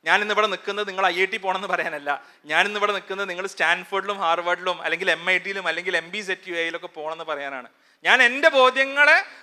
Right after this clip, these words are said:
കുറേ, ഏ, എന്താ പറയുക, കുറേ പൊട്ടിച്ചെറിഞ്ഞ ദിവസങ്ങളാണ് കടന്നുപോയത്. നമ്മുടെ കുട്ടികൾക്ക് ഇന്ത്യൻ ഓപ്പർച്യൂണിറ്റീസ് മാത്രമല്ല ഉള്ളത്, ഗ്ലോബൽ ഓപ്പർച്യൂണിറ്റീസ് ആണുള്ളത്. അതിനുവേണ്ടി എന്ത് ചെയ്യണം? അതിനുവേണ്ടി നമ്മൾ വർക്ക് ചെയ്യണം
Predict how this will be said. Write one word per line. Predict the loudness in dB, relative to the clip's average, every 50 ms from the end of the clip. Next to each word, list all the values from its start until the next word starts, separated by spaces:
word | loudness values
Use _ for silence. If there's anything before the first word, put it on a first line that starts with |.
| -4 2 4
കുറേ, | 6 8 10 10 10 8 6 2 -2
ഏ, | 0 0 0
എന്താ | 0 0 -2 0
പറയുക, | 0 2 4 4 4 4
കുറേ | 2 4 6 6 6
പൊട്ടിച്ചെറിഞ്ഞ | 6 4 0 0 -2 -4 -2 -2 -2 -2 -2 -4 -6
ദിവസങ്ങളാണ് | -4 -4 -4 -4 -6 -6 -4 -2 -2 -2 -2 -2
കടന്നുപോയത്. | -4 -4 -6 -6 -8 -8 -6 -6 -6 -8 -8
നമ്മുടെ | -10 -8 -4 -4 -4
കുട്ടികൾക്ക് | -4 -4 -6 -8 -6 -6 -8 -6 -4 -4 -2 -2 -4 -6 _ -18
ഇന്ത്യൻ | -16 -16 -12 -4 -2 -2 0 0
ഓപ്പർച്യൂണിറ്റീസ് | -2 -4 -4 -8 -8 -10 -10 -10 -10 -10 -10 -6
മാത്രമല്ല | -6 -6 -6 -4 -6 -8 -8 -8
ഉള്ളത്, | -8 -8 -6 -4 -6 -6 -6 -12 _ _ -4
ഗ്ലോബൽ | 0 2 2 2 2 2 0
ഓപ്പർച്യൂണിറ്റീസ് | 0 0 -2 -4 -10 -12 -12 -14 -14 -14 -12 -10 -10
ആണുള്ളത്. | -10 -8 -8 -10 -10 -10 -10 -12 -10 -8
അതിനുവേണ്ടി | -6 -4 -2 -2 0 -2
എന്ത് | -2 0 2
ചെയ്യണം? | 2 2 2 0 -2 -8 -14 -20 _ _ -10 -10
അതിനുവേണ്ടി | -6 -4 0 2 2 2 2 2 2 0 0 0 -6 -16 -8 -4
നമ്മൾ | -2 0 2 0 2
വർക്ക് | 4 6 6 6 6 4 0
ചെയ്യണം | 0 2 2 4 2 2 0 -4